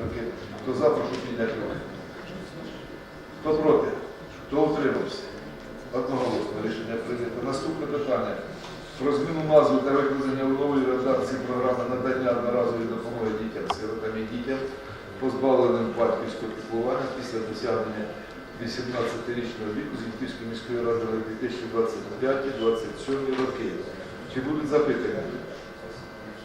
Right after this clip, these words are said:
Немає. Хто за те, щоб викласти у новій редакції програму, яку я назвав, прошу проголосувати. Хто за? Хто проти? Хто утримався? Дякуємо, Володимир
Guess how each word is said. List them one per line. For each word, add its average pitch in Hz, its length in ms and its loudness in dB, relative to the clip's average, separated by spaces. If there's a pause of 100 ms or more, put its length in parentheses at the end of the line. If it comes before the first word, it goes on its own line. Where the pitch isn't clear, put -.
(200)
Немає. 113 380 0 (640)
Хто 143 100 -4 (100)
за 147 140 4
те, 147 60 8 (120)
щоб 143 120 2 (540)
викласти 131 460 0 (140)
у - 100 0
новій 120 280 2
редакції 139 480 4
програму, 131 380 2 (140)
яку 117 100 0 (100)
я - 20 2 (100)
назвав, 117 320 2
прошу 113 180 -4 (100)
проголосувати. 123 720 0
Хто 131 180 -4
за? 113 100 2 (1400)
Хто - 140 -6 (120)
проти? 135 300 4 (140)
Хто - 100 -4 (100)
утримався? 107 580 -2 (220)
Дякуємо, 123 480 2
Володимир 120 380 -4